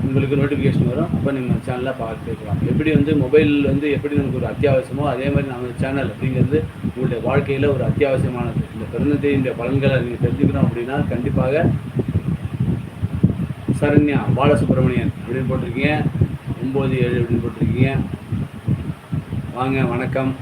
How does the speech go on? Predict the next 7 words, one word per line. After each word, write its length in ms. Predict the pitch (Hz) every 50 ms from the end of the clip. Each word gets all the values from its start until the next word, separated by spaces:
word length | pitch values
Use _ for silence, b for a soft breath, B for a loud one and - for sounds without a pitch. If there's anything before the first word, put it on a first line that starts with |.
| - -
பிருந்தா 400 | - 131 135 139 143 135 135 127 117 - - - - - - - - - - - - - - - - - - - - - - - - - - 120
ராஜாராமன், 680 | 127 139 143 151 151 147 147 143 143 147 143 143 135 - - - - -
ஹாய் 120 | 135 135 139
சார் 220 | 139 147 131 127
போட்டிருக்கீங்க, 320 | - - - - 135 139 131
வணக்கம். 400 | 123 127 127 - 131 131 131 135 135 143 147
பிருந்தா 460 | 139 147 151 151 143 147 147 151 147